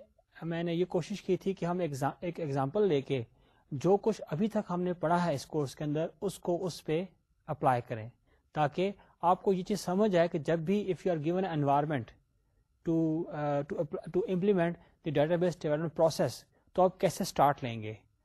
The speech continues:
تو just to give you an idea، تو ہم نے ایک ایگزامینیشن سسٹم کی ایگزامپل لی تھی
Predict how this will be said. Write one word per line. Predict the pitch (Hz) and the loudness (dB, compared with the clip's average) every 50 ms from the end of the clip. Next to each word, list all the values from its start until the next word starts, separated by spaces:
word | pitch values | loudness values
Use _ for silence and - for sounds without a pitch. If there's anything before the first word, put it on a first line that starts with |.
| _ _ _ _ | _ _ _ _
تو | - 156 139 156 - | -6 -6 -4 0 2
just | 185 185 170 147 208 226 - - - | 4 4 4 4 2 2 2 -2 0
to | 175 | 2
give | 196 202 190 | 2 2 4
you | 208 214 - 180 | 2 0 0 -2
an | 185 - - 143 | -4 -2 -2 -4
idea، | 139 123 147 143 123 107 98 - _ _ _ _ _ _ _ _ _ _ _ _ | -2 -2 0 0 0 -2 -4 -8 _ _ _ _ _ _ _ _ _ _ _ _
تو | _ - 160 156 | _ 0 0 2
ہم | 175 196 | 2 2
نے | 202 208 208 208 | 2 2 2 2
ایک | 208 - - 185 185 - _ - 185 180 180 185 - | 0 0 0 -2 -2 -2 _ 0 2 2 2 2 0
ایگزامینیشن | - 160 151 147 151 143 160 190 180 - 220 | -2 -4 0 2 2 2 2 2 0 -2 -2
سسٹم | 180 - 170 - 196 190 | -2 -4 -4 -4 -4 -2
کی | 196 | -2
ایگزامپل | 190 156 139 139 127 127 - 190 196 | -2 0 0 0 -2 0 0 -2 0
لی | 214 220 | 0 -2
تھی | 214 - 214 | -2 -4 -6